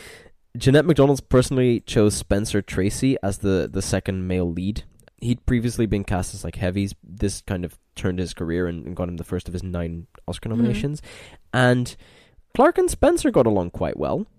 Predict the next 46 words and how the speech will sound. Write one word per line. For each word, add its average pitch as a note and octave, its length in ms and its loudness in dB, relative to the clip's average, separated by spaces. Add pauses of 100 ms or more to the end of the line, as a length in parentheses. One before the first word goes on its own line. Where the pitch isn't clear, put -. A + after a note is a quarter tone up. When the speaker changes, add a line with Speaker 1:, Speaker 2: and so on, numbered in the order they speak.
(140)
Speaker 2:
Mm. G3 280 -2
Speaker 1:
They A#3+ 160 4
respected G#2 640 -2
each E2+ 200 -6
other D#2 320 -4
quite E2 320 -6
a - 60 -8
bit, - 320 -2 (280)
'cause F3 160 2
they G3 100 8
were G3 180 6
quite F#3 280 4
close C3+ 280 2
in D3+ 80 0
age. F#3 340 4
They B2 80 2
both, A#2+ 460 0 (120)
like, A2 520 0
they G#3 360 0
managed G#3 240 4
to B2+ 60 -2
force F#2+ 220 -4
a - 40 -12
friendship. F2+ 440 -6
They D3 180 6
possessed C#3 380 0
qualities A#2+ 320 2
that F#2+ 80 -6
the E2+ 100 -2
other F2+ 180 0
admired, G#2 300 2
because B2+ 220 -4
Gable D#3+ 360 8
deeply C#3 640 4
respected A2 800 0
Tracy's G#2 300 2
acting G2 260 -4
ability, C#3+ 380 2
and A#2 120 -2
Tracy, C#3 480 2 (200)
you G#3 180 -8
know, A3+ 80 0
he E4+ 280 0
couldn't F4 200 4
be G3+ 60 6
able B2 140 6